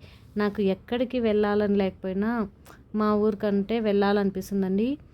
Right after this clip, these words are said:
మా అమ్మ వేరే ఊరు, కానీ నేను చిన్నగా ఉన్నప్పుడే మా అమ్మమ్మ వాళ్ళ ఊరికి వచ్చేసి, ఆ, వేరే ఇంట్లో ఉన్నారు. సేమ్ ఇంట్లో ఏం కాదు,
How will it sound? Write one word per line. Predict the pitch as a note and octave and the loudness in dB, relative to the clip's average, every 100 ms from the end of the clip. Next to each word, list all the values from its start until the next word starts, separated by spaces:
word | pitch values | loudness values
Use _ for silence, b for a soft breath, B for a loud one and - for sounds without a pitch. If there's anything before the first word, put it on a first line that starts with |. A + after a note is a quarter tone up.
| B B - | B B -6
మా | A3+ A#3+ | -2 2
అమ్మ | A#3 A#3 B3 A#3+ | 4 4 2 2
వేరే | G#3+ G#3 A#3 | 2 4 2
ఊరు, | G#3+ G#3 F#3+ | 2 0 0
కానీ | G#3 - G3+ G#3+ B3+ | -2 -2 -2 0 0
నేను | A3 G#3 G#3 G3+ - | 0 0 0 -2 -4
చిన్నగా | G#3 G3 - G#3+ G#3+ A3 A3 | -2 -2 0 0 2 2 2
ఉన్నప్పుడే | G3+ G3 G3 G3 A3 | 2 0 -2 -4 -4
మా | C4 G#3+ | 0 2
అమ్మమ్మ | G3+ G#3 G#3 | 2 2 2
వాళ్ళ | G3 F#3+ | 0 0
ఊరికి | F#3+ F#3+ | -2 -4
వచ్చేసి, | F#3 F#3 F#3 D4 D#4+ B B B - G#3 | -8 -8 -8 -8 -10 B B B -6 0
ఆ, | G3+ G3+ | 2 4
వేరే | G3 G3+ G3 | 4 2 2
ఇంట్లో | G3 F#3+ G3 | 0 0 -2
ఉన్నారు. | F#3 F3+ G3+ | -2 -2 -4
సేమ్ | C4 G#3+ F#3+ | -4 -2 0
ఇంట్లో | F#3+ F#3 G3 | 0 0 -2
ఏం | F#3 | -2
కాదు, | F#3 F3+ F3 A#3+ A#3+ | -2 -4 -4 -4 -6